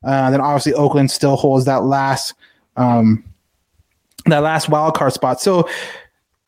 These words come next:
is it doable? Five and a half back? Yes. It's still kind of gonna be real interesting to see what happens as far as jumping over some of these teams.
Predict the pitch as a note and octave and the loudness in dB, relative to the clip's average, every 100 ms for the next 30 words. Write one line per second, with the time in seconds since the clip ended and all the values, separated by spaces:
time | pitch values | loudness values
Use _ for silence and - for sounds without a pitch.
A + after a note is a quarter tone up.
0 | _ - G3 G3 D3 G3 A#3 G#3+ B3 C4+ | _ 2 4 4 2 2 2 2 2 0
1 | B3 - G3 G#3 G#3 G#3 - F#3+ G3 G#3+ | -2 -2 0 2 2 0 -2 -4 -2 -4
2 | G#3 - - D#3 C#3+ F3 F3+ F#3 - - | -8 -16 -8 -6 -2 0 0 -2 -4 -10
3 | _ - E3+ - - F#3+ F#3+ F3+ F#3 F3 | _ -2 -2 -2 -2 0 0 0 0 2
4 | F3 D#3 E3 E3+ D#3+ E3 E3+ D#3+ E3 D3+ | 2 0 0 0 2 2 2 0 0 0
5 | - E3+ D#3 D3+ D3+ D#3 D3+ D3 E3 D3 | 0 0 2 0 0 0 2 0 0 0
6 | C#3+ B2+ D3+ D3+ D3 C#3+ D#3+ C#3 C3 - | 0 0 0 2 0 2 2 2 0 0
7 | F3+ F3+ F3 | 0 2 0